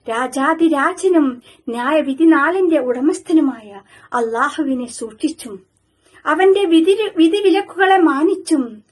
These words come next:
സൂക്ഷ്മമായി ജീവിക്കാൻ ഒരു വിശ്വാസിയെ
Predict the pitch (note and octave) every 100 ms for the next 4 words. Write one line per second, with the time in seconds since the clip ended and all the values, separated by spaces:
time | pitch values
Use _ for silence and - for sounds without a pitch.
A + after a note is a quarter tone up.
0 | _ _ - D4+ F4 F4 G4+ E4+ D4+ D4
1 | C4+ C4 D4+ F#4+ - D4 C4 C4 B3+ C#4
2 | B3 A3+ - B3 D#4+ E4+ C#4 A3+ G3+